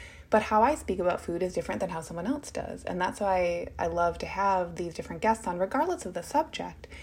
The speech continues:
because just how someone phrases something in a bit of a different way or has a bit of a different view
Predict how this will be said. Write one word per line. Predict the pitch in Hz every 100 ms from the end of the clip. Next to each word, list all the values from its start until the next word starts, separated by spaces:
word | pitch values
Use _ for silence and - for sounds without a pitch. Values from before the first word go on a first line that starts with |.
| - -
because | 214 214 202 190 - - - -
just | - 294 - -
how | - 254 302
someone | 302 269 254 233 220
phrases | - - 190 190 202 214
something | - 180 165 - 170 202 220
in | 180 175 -
a | 180
bit | 190 202
of | 214
a |
different | 196 - 190 -
way | 175 170 170
or | 185
has | 175 175 175
a |
bit | 160 196
of | 214
a | 214
different | 202 202 190 170 165
view | 180 214 240 240 240